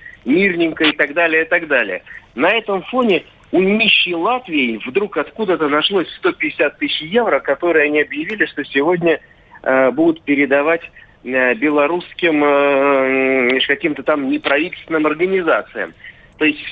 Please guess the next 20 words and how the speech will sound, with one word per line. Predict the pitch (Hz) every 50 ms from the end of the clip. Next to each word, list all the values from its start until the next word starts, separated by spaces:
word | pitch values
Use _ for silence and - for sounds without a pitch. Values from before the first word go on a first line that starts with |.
| -
все | - 226 233 190
коршуны | - - - 196 202 202 185 - - 151 143 131 -
слетелись, | - 143 156 165 - - 190 170 143 120 120 - - - - - - - - -
э, | - - 120 120 123 123 123 127 127 127 123 120 117 -
к | - - 160 156 147 139 139 135 131 117
Белоруссии, | 117 147 147 165 185 226 285 262 - - -
при | - - - 190 190
том, | - 285 294 277 247 208
что, | - - - - 151 120 95 87 - - - - - - - - -
э, | -
в | 139 147 143 139 143 139 123 165
общем-то, | 190 185 - - 185 165 160 -
м, | 165 160 156 151 151 147 143 139 143 143 143 135 139 143 139 131 135 143 135 135 139 135 135 135 135 131 131 127 123 127 117 - - - - - - - - - - - - -
белорусы | - 156 170 185 214 262 262 - 151
нормальные, | 127 131 156 170 175 175 202 226 226 196 143 131 120
мирные, | 120 135 175 220 220 180 147 135 123 120
умные, | 123 165 208 220 190 156 139 120
красивые | - - 151 151 - - 220 180 156 147 143
люди, | 170 254 277 214 -
которые | - - 185 180 180 180 170 156